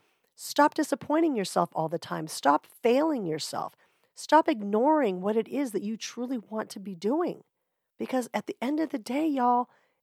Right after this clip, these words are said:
if we get to our, the end of our lifespan and we haven't honored ourselves and we haven't listened to our own needs, if we haven't met the thing that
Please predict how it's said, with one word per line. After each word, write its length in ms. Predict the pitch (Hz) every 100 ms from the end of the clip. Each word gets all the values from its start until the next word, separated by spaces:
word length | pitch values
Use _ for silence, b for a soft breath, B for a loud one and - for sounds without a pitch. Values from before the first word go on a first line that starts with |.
| -
if 120 | 220
we 160 | 226 285
get 180 | - -
to 140 | -
our, 120 | 277
the 160 | 202 -
end 140 | 254
of 80 | 262
our 140 | 240
lifespan 760 | 220 233 - - 208 185 180 175 _ _ _ _ _ -
and 120 | 185
we 100 | 208
haven't 440 | 175 202 220 240 -
honored 320 | 170 214 277 196
ourselves 680 | 160 - 156 143 - - 196
and 100 | 202
we 100 | 196
haven't 360 | 208 226 208
listened 480 | 180 220 - 262 208 -
to 200 | - 202
our 200 | 175 -
own 320 | 190 226 220
needs, 640 | 190 240 226 - - - - _ _ _ _ _
if 120 | 220 277
we 100 | 240
haven't 300 | 311 320 220
met 560 | 208 240 330 - - _ _ _ _ _ _
the 80 | 226
thing 480 | - 262 302 233 175
that 180 | 185